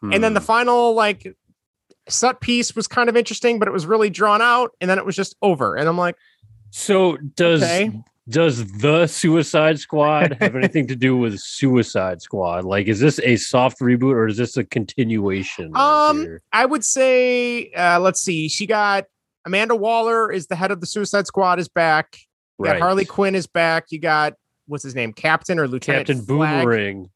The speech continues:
Speaker 1: Oh, Captain
Speaker 2: Oh, Rick
Speaker 1: Boomerang.
Speaker 2: Flag.
Speaker 1: Yeah, he's back.
Speaker 2: Rick Flag,
Speaker 1: Rick
Speaker 2: yeah.
Speaker 1: Flag, the, the military guy in charge, is back.
Speaker 2: Yeah, RoboCop.
Speaker 1: Um, but there's no reference to the previous movie.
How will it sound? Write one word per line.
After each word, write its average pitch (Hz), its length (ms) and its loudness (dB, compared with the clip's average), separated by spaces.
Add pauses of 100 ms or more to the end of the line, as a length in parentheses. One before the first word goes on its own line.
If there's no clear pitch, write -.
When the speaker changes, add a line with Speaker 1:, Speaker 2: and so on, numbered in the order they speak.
(120)
Speaker 1:
Oh, 175 40 -4
Captain 262 300 2
Speaker 2:
Oh, 233 40 0
Rick 254 100 2
Speaker 1:
Boomerang. 226 300 2
Speaker 2:
Flag. 202 100 2
Speaker 1:
Yeah, 185 140 2
he's 208 220 -4
back. 190 360 2
Speaker 2:
Rick - 40 -20
Flag, 104 460 0
Speaker 1:
Rick 226 140 0
Speaker 2:
yeah. 98 100 -4
Speaker 1:
Flag, 208 380 0
the, 196 100 -4
the 165 680 2
military 190 360 -2
guy 175 200 -2
in 180 80 -4
charge, 175 280 0
is 160 120 -4
back. 156 420 0 (200)
Speaker 2:
Yeah, 101 220 0
RoboCop. 95 520 -2
Speaker 1:
Um, 143 800 0 (440)
but 190 100 0
there's 233 240 2
no 233 320 2
reference 220 960 -4 (200)
to 196 120 0
the 170 80 -4
previous 190 480 -2
movie. 180 560 -2